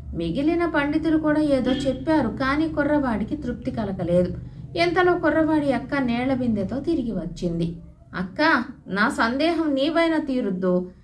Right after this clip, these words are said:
తెల్లవారేటప్పుడు కాకులన్నీ ఎందుకలా గోలగా అరుస్తాయి?" అని కుర్రవాడు మళ్ళీ అడిగాడు. "కాశీ పండితులను అడగమని చెప్పాను గదా, అడక్కపోయావా?"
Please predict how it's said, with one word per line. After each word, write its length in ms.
తెల్లవారేటప్పుడు 1200
కాకులన్నీ 640
ఎందుకలా 540
గోలగా 540
అరుస్తాయి?" 840
అని 180
కుర్రవాడు 520
మళ్ళీ 400
అడిగాడు. 480
"కాశీ 380
పండితులను 640
అడగమని 460
చెప్పాను 500
గదా, 440
అడక్కపోయావా?" 920